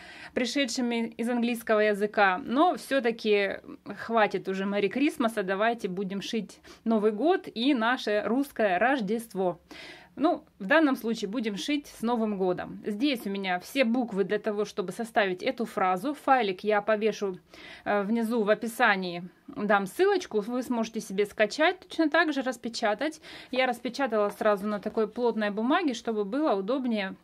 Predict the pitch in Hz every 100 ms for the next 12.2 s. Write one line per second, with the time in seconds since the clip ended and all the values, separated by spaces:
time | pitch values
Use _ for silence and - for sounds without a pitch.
0 | _ 208 208 247 220 202 247 226 349 392
1 | 269 220 214 202 254 302 311 - 214 208
2 | 233 202 196 - 180 180 170 165 - _
3 | - - - - _ 208 226 214 - -
4 | - - - 208 196 - 359 370 349 294
5 | 294 - - 214 165 208 226 285 269 220
6 | 240 202 185 - - 277 294 220 220 233
7 | - 277 269 233 - - 202 214 226 208
8 | - 190 - 285 370 381 180 165 _ _
9 | - - - _ 226 226 214 202 - 381
10 | 359 240 208 226 220 214 214 208 214 202
11 | 208 202 320 359 240 214 202 226 262 226
12 | 202 190